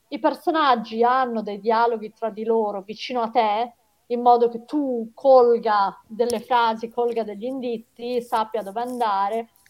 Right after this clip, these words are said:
ti coinvolgono dicendo, "Eh, magari sai cosa, vai nella sala macchine, tra un po' ci vediamo lì", e se ci vai veramente succede qualcosa.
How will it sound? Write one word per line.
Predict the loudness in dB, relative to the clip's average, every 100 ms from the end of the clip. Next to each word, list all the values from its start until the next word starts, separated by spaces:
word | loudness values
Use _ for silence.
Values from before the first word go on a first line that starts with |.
| -20
ti | -16 -8
coinvolgono | -2 -2 -4 0 2 4 4 2 -2 -6
dicendo, | -10 -6 -2 0 -2 -6 -8 -8 -8 -6
"Eh, | -6 -8
magari | -12 -10 -8 -8
sai | -8 -8 -8
cosa, | -6 -6 -6
vai | -6 -6
nella | -6 -10
sala | -6 -4 -4
macchine, | -2 -6 -6 -10 -8
tra | -8
un | -8
po' | -2 2 2 0 _ _
ci | -10 -6
vediamo | -4 -2 -2 -2
lì", | -2 -2 -4 _ _ _ -8
e |
se | -2 -2
ci | 2
vai | 6 8 8
veramente | 6 0 0 -4 -6
succede | -12 -6 -6 -6 _ -12 -4
qualcosa. | -2 4 4 4